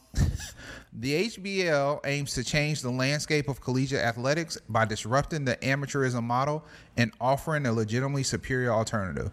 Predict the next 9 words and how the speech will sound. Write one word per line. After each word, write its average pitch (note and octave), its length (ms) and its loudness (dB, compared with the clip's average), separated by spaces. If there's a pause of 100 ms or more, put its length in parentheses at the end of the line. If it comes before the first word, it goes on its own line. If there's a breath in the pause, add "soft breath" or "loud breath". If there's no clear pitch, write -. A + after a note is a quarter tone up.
(640 loud breath)
They B2+ 200 0
aim D3 240 0
to D3+ 160 -2
improve C#3+ 540 0 (100)
economic C3 480 0
outlook D3 420 0
of A#2+ 140 -2
their A2+ 140 2
athletes, D#3+ 640 0